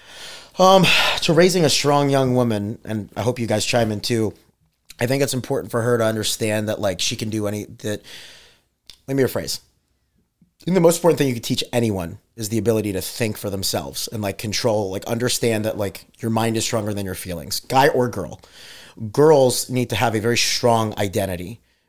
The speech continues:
because they're the most easy manipulatable by, like, others, like, good or bad, male or female.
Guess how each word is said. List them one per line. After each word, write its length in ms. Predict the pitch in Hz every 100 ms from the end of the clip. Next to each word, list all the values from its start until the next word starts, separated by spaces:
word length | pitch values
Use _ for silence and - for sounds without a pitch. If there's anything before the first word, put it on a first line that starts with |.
| -
because 360 | 113 117 107
they're 160 | 95 113
the 80 | 113
most 240 | 110 104 -
easy 240 | 117 107
manipulatable 880 | 107 104 104 110 101 98 90 92 90
by, 180 | 87 95
like, 320 | 92 90 85 - -
others, 680 | 98 98 90 87 - - -
like, 400 | 101 87 85 107
good 180 | 95 104
or 200 | 95 95
bad, 480 | 95 92 90 87 80
male 240 | 98 92
or 180 | - 95
female. 500 | - 95 90 76